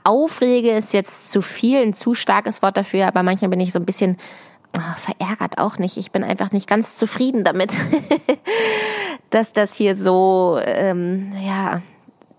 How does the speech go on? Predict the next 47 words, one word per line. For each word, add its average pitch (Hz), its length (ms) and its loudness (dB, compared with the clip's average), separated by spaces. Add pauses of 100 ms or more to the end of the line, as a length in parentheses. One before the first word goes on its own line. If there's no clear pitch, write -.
so 208 160 0
langsam 196 520 2
alles 170 200 -2
funktioniert 170 720 -2
und 170 320 -6
so 175 220 -4
kleinteilig 185 760 0
ist - 320 -2
und, 165 440 -2
ähm, 165 580 -4 (100)
genau. 160 240 2 (680)
Äh, 185 220 2
ich - 200 -8
kann 233 180 0
euch 247 100 0
das - 180 0
besser 277 260 2
erklären, 214 460 2
wenn 196 180 2
wir 185 260 2
zum 185 320 -4
zweiten 240 400 0
Thema 190 300 2
übergehen, 180 600 2
nämlich, 180 640 0
äh, 175 280 0
ich 170 100 -4
hatte 175 220 -2
euch 175 100 -6
ja 175 100 -2
schon 170 400 -4 (240)
gesagt, 208 400 0
es - 160 -8
wird 170 160 -2
über 170 160 0
den 170 200 0
technischen 185 460 -2
Fortschritt - 500 -2
gehen 165 240 0
und 175 220 -2
das - 140 -4
möchte 190 260 -4
ich - 240 -10
euch - 280 -2
an 175 120 0
einem 175 320 0
Beispiel 208 600 2